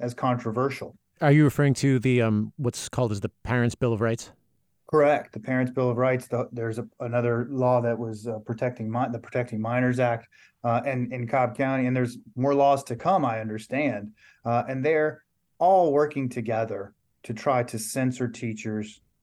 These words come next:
Speaker 1: to, uh, eliminate discussions in classrooms that are legitimate pedagogical concepts to be discussed. But for some reason, uh, and that reason being people's political agenda, they want them out of the classroom.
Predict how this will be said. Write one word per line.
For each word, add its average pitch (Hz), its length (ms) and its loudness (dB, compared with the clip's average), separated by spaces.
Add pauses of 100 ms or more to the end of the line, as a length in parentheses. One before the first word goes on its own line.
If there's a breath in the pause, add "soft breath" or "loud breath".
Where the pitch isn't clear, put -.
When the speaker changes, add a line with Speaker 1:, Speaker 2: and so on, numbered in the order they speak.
(120)
Speaker 1:
to, 107 520 -4
uh, 104 280 -8
eliminate 127 580 2
discussions 120 600 -4
in 110 120 -4
classrooms 117 760 -4
that 113 280 0
are 113 280 -2
legitimate 123 640 0 (500 soft breath)
pedagogical 120 760 0
concepts 120 640 0
to - 100 -12
be 120 240 -2
discussed. 110 760 -2 (300 soft breath)
But 110 280 0 (120)
for - 220 -6
some 135 340 0
reason, 120 560 -2
uh, 104 340 -8
and 123 140 -6
that 120 140 0
reason 120 260 0
being 117 400 0
people's 117 260 -2
political 123 500 0
agenda, 113 560 0 (360)
they 123 180 -2
want 117 220 -2
them 110 120 -6
out 107 180 -6
of 101 100 -12
the 107 80 -12
classroom. 95 540 -10